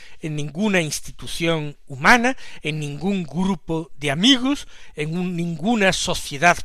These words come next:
política, de ninguna manera. El modelo de unidad para el creyente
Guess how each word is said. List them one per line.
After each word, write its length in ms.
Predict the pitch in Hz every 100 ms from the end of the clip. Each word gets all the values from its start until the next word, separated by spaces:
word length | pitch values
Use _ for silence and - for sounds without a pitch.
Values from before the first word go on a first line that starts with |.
| - -
política, 760 | 143 160 254 - 262 - 269 - - - - -
de 120 | 208
ninguna 480 | 226 220 233 285 269
manera. 420 | 254 233 175 120 - - - - - - -
El 160 | - 147
modelo 600 | 147 190 151 185 175 151
de 160 | 160
unidad 480 | 220 220 170 139 127 - - - - - - - -
para 180 | 135 123
el 140 | 180
creyente 800 | - 165 143 147 151 123 - 117